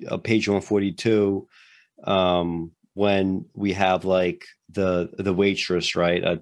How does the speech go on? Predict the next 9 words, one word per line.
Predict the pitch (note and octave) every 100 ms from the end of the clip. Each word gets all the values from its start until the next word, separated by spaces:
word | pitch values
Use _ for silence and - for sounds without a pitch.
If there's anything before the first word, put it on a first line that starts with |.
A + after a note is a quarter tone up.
| - -
uh, | F#2 - -
speaking | - - G2 F#2+
to, | F2 - G2
to, | - - -
to, | - G2+ F#2+
uh, | F2+ F2 - -
Dwayne. | - F#2 F#2+ F#2+ F#2 F2+ - - - - - _ _
Um, | G2+ F#2+ F2+ E2+ E2 G2+ _ _ _ _ _ _ _ _ _ _ _ _ _ _ _ _ _ _ _ _ _ _ _ _ _
so | - G#2+ G2